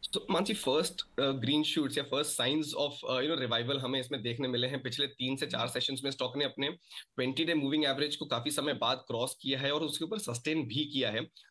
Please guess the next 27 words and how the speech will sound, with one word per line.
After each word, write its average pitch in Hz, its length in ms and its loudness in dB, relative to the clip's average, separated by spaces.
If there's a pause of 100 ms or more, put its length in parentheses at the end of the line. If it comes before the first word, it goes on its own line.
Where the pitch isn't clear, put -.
(100)
तो 156 80 0
मेरे 135 220 2
हिसाब 151 260 0
से 180 100 -2
यहाँ 131 260 2
पे 165 120 -2
एक 165 60 -2
अच्छा 123 220 -2
entry 120 240 0
point 139 240 -2
बनता 117 260 -2
है। 127 180 -2 (520)
But 190 100 0 (140)
जैसा 131 220 0
आपने 151 160 0
सही 139 200 -2
बताया, 139 400 0
because 143 280 -2
इसमें 147 220 -4
बहुत 120 220 0
ज्यादा 143 220 0
sharp 123 320 0
up 120 160 -4
moves 135 200 -2
नहीं 131 220 2
आते 120 220 -2
हैं, 123 200 -2